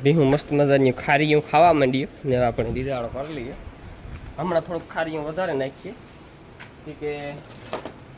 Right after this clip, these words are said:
સુમાહું છે ને પાણી ન પીએ, તે ખારીયું નાખ્યું હોય ને થોડોક વધારે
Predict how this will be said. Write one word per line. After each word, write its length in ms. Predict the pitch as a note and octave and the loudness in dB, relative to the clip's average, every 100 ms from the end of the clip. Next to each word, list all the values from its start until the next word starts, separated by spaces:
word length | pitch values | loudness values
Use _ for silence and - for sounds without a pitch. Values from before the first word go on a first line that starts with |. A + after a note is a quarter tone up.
| - | -8
સુમાહું 400 | E3 E3 E3+ E3+ | 0 2 2 0
છે 140 | F#3+ | -2
ને 80 | E3 | -4
પાણી 340 | B2+ D3 E3+ D#3+ | 0 0 2 2
ન 180 | D#3 | 2
પીએ, 240 | B2+ B2+ E3+ | 0 -4 -6
તે 380 | - - - A#2 - | -8 -18 -20 -16 -8
ખારીયું 320 | D3 D#3 D#3+ | -8 -4 -2
નાખ્યું 320 | E3+ - G#3 | -4 -4 -6
હોય 60 | G3+ | -6
ને 60 | |
થોડોક 240 | - E3+ C#3 | -6 -10 -8
વધારે 320 | C#3 E3+ | -6 -6